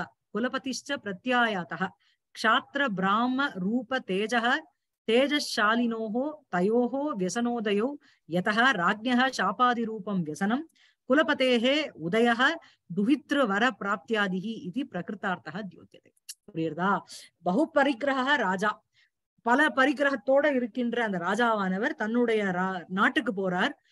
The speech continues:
குலபதியான கண்வர் திரும்பி வரார். இங்க வந்து ரெண்டு தேஜஸ் என்ன, ஒண்ணு க்ஷாத்திரம், ஒண்ணு சத்திரியன் ஒருத்தன், இன்னொருத்தர் வந்து பிராமணன். அந்த மாதிரி இருக்கிற க்ஷாத்திர பிராம ரூப தேஜகா,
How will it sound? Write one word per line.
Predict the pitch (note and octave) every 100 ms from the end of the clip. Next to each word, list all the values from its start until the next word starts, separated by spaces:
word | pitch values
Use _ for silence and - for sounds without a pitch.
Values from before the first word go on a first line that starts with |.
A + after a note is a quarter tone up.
| _ -
குலபதியான | C#4 E4 D#4+ C#4+ B3+ A#3+ A3+
கண்வர் | A3 G#3+ C4 C#4+
திரும்பி | A#3+ C4 B3+
வரார். | F#3+ E3 G3 B3 _ _ -
இங்க | A3+ B3
வந்து | A#3 B3+ D4 F4 F4+ - _ - F#3+
ரெண்டு | A#3 D4 D#4+ D#4+
தேஜஸ் | C#4 D4 D4 - G#3+
என்ன, | - G#3+ C4 G#3 - F#3+
ஒண்ணு | A3 C4+
க்ஷாத்திரம், | - - G#3 A3+ B3 G#3 - _ _ _ _ _ -
ஒண்ணு | A3 B3 A#3+ - -
சத்திரியன் | A#3+ A#3 D#4+ D4
ஒருத்தன், | B3 G#3 C4 F4+ F#4+ _
இன்னொருத்தர் | A3+ C#4 C#4 A#3
வந்து | A3 A#3
பிராமணன். | F#3 F#3+ F#3+ F3+ _ _ _ _ _ _ _ _ _
அந்த | - A3 B3+ C4+
மாதிரி | C#4 D4
இருக்கிற | C#4+ A#3+ - G#3 C#4 D4+ _ _ -
க்ஷாத்திர | C4+ B3 D#4 - E4 D#4
பிராம | G#3+ A3+ C#4 D4 C4+
ரூப | A#3+ B3+ C#4+
தேஜகா, | C#4 F#3 G3+ G3+ E3 G#3+